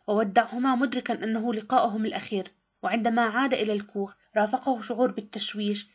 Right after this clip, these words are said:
بالغرابة، استلقى على السرير مستسلما للنوم. عند التاسعة صباحا وصل سادا أخ أوشيما الأكبر بسيارته مختلفا تماما عن أوشيما بجسمه الضخم وبشرته السمراء من ركوب الأمواج، وغادر كفكا معه.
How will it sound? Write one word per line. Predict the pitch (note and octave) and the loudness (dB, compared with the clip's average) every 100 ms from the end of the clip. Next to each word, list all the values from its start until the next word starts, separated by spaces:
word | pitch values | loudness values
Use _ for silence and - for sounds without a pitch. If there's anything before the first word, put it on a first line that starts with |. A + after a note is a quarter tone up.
| _ - | _ -6
بالغرابة، | C4 B3+ A#3+ A3+ G#3 F#3+ F3+ _ _ _ | -2 4 4 4 2 0 -2 _ _ _
استلقى | G3+ - C4+ C4+ A3 G3+ | -10 -2 -2 2 0 0
على | G#3+ | -2
السرير | G#3 - G#3+ A3+ G3+ | -2 -2 0 0 0
مستسلما | G3+ A3+ G3+ G#3 G3 | -4 -6 -4 -2 0
للنوم. | F#3+ F#3 F3 E3+ _ _ _ _ _ _ - | -2 -4 -8 -10 _ _ _ _ _ _ -4
عند | G#3+ A#3 | -2 -2
التاسعة | - F4 F4+ C#4 A3+ | 0 0 0 -2 -2
صباحا | A3+ G3 G#3 G#3 F3+ F3 _ - | -2 0 0 -2 -10 -14 _ 0
وصل | D#4 F4 D4+ | 4 4 4
سادا | C4 B3 G#3+ | 2 2 2
أخ | - B3 | 2 -2
أوشيما | - - B3+ A#3 | -4 -2 -2 0
الأكبر | A3 - - F3+ F3+ - _ - | -2 -4 -6 -4 -4 -6 _ -16
بسيارته | G3+ A3 A3+ B3 D4+ C4+ | -6 2 4 4 2 -2
مختلفا | A3+ - D4 C4+ | -2 0 0 0
تماما | G#3 G#3 A3 G#3+ G3+ | 0 2 2 0 -2
عن | G3 | -4
أوشيما | G3 - G3+ F3 E3+ G#3 _ - | -6 -6 -4 -4 -6 -10 _ -2
بجسمه | G#3 C4+ C4+ A3 | -2 0 0 0
الضخم | F#3+ F3+ G3+ - _ | 2 2 2 -2 _
وبشرته | - F#3+ G#3 C4+ C#4 | -6 -4 0 -2 -2
السمراء | G3+ - A3 G#3 A3 B3 | -10 -2 0 2 4 2
من | G#3+ | 2
ركوب | G#3 G3+ G#3 A#3+ | 0 -2 -2 -2
الأمواج، | F#3+ - G3+ G3+ F#3 F3+ - _ _ _ _ - | -2 0 2 2 0 -4 -12 _ _ _ _ -2
وغادر | G#3 D#4 C4+ G#3+ | 4 4 4 0
كفكا | G#3+ - - A3 | 0 -4 0 2
معه. | G3+ F#3 | 2 0